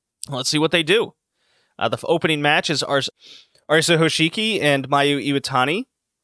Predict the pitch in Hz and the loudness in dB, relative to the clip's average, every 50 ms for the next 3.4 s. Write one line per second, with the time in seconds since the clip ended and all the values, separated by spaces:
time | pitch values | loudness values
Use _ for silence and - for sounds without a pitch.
0 | _ _ _ _ _ _ - - - - 180 160 147 - 156 147 135 135 135 131 | _ _ _ _ _ _ -20 -10 -4 -2 0 0 0 2 2 2 2 2 0 -2
1 | 120 131 - - 139 135 127 123 123 123 - - 143 156 - 269 254 - - 170 | -4 -6 -2 0 0 0 0 0 -2 -4 -2 0 0 0 2 0 0 2 0 0
2 | 156 139 - - 123 170 208 _ _ _ _ _ _ _ _ _ _ _ _ - | 0 -2 0 0 0 0 -2 _ _ _ _ _ _ _ _ _ _ _ _ -12
3 | 113 123 117 110 104 110 120 | -10 -8 -4 0 0 0 0